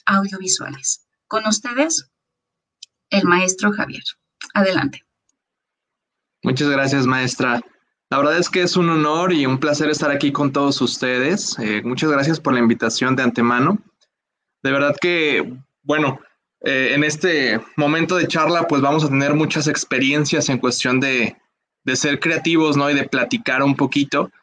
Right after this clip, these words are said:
Speaker 2: acerca de, de qué es lo que tenemos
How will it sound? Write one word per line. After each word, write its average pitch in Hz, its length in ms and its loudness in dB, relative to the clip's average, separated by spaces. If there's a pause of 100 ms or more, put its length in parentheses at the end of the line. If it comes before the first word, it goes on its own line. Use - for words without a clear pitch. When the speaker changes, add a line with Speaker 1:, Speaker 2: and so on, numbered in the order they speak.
(400)
Speaker 2:
acerca 135 540 -2
de, 101 560 0 (180)
de 127 180 -4
qué 147 200 0
es 151 120 0
lo 156 200 -2
que 104 460 -2 (100)
tenemos 147 880 0